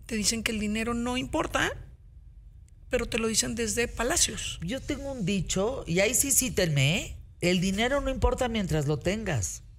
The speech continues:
Speaker 2: El día que no lo tengas, verás qué tan importante es el dinero.
Speaker 1: Bueno, y es que aquí vienen estos dichos, ¿no? Más vale pobre pero contento, y yo no conozco a nadie que esté contento cuando no tiene para pagar la renta, la luz,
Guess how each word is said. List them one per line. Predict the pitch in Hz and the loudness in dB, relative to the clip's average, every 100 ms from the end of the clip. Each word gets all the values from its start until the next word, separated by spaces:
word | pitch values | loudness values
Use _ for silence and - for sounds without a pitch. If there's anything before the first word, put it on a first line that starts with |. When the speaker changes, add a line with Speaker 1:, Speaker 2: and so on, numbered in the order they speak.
| - - - | -20 -20 -4
Speaker 2:
El | 127 143 | 0 4
día | 156 208 | 4 2
que | 311 | 2
no | 311 269 | 2 2
lo | 277 | 0
tengas, | - 226 226 254 190 | 0 0 2 2 2
verás | 165 170 180 | 4 4 2
qué | - 180 - - - | 2 -2 -4 -14 -6
tan | - 151 147 | 0 2 4
importante | 139 127 131 123 202 170 | 2 2 0 0 -2 -2
es | 160 131 | -2 -2
el | 117 | -2
dinero. | 104 92 80 - - - - - - | -2 -4 -8 -12 -16 -18 -18 -18 -4
Speaker 1:
Bueno, | 349 | -2
y | 277 | 4
es | 226 - | 4 4
que | 277 | 2
aquí | 285 262 | 0 0
vienen | 269 254 | -2 -2
estos | 220 240 220 | -2 -2 -2
dichos, | 240 - 190 | 0 -2 -2
¿no? | 208 220 | -4 -4
Más | 226 233 | -2 0
vale | 269 269 269 | 0 0 -2
pobre | - 226 233 - | -2 -2 0 -2
pero | 208 | -4
contento, | 196 202 262 247 277 | -4 -4 -4 -4 -4
y | |
yo | 240 | -4
no | 254 | -6
conozco | 262 240 - | -4 -4 -2
a | 233 | -4
nadie | 226 240 247 294 | -2 -2 -2 -2
que | 226 | -2
esté | - 220 | -4 -4
contento | 226 202 226 220 285 | -6 -4 -4 -4 -6
cuando | - 202 | -6 -4
no | 196 | -4
tiene | 208 220 | -4 -4
para | 202 190 | -4 -4
pagar | 202 196 | -2 -2
la | 202 | -2
renta, | 196 202 208 196 220 | -2 0 -2 0 -2
la | 208 | -2
luz, | 190 196 208 220 214 214 | -2 0 0 -2 0 -2